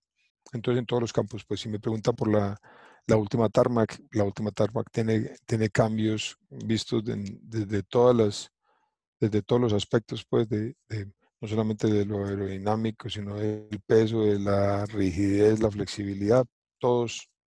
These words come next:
puestos ahí para, para tratar de, de mejorar lo que, lo que siempre creemos que ya, como que ya es lo mejor, y no. Y allá hay unos ingenieros que esa es su vida, su pasión, y, y ellos están a toda hora,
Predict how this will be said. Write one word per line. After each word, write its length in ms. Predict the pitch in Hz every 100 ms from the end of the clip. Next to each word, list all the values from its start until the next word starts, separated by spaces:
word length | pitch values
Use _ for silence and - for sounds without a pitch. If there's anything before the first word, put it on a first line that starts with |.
| _ _
puestos 320 | - 113 - 113
ahí 200 | 107 117
para, 300 | 110 104 113
para 220 | - 104
tratar 320 | - 107 104
de, 220 | 107 104 -
de 120 | - 110
mejorar 480 | 107 101 104 107
lo 160 | 113 113
que, 300 | 113 101 101 _
lo 160 | 120 117
que 140 | 117
siempre 400 | - 131 113 131
creemos 420 | - 117 113 123
que 120 | - 113
ya, 380 | 110 104 101 - - - - _ _ _
como 200 | 123 113
que 180 | - 113
ya 220 | 110 104
es 140 | 98
lo 160 | 104 117
mejor, 420 | 107 90 117 98 - _ _ _ _
y 100 | 131
no. 400 | 98 95 101 104 _ _ -
Y 100 | 98
allá 200 | 92 101
hay 120 | 107
unos 160 | 113
ingenieros 480 | 110 95 101 117 110
que 240 | - 101 - - - _
esa 260 | 117 127
es 80 | 113
su 140 | 127
vida, 220 | 123 127 123
su 120 | 107
pasión, 480 | 104 95 113 120 120
y, 300 | 120 113 110
y 60 | -
ellos 200 | 104 110
están 200 | 107 107
a 60 | 107
toda 180 | 110 113
hora, 320 | 113 113 107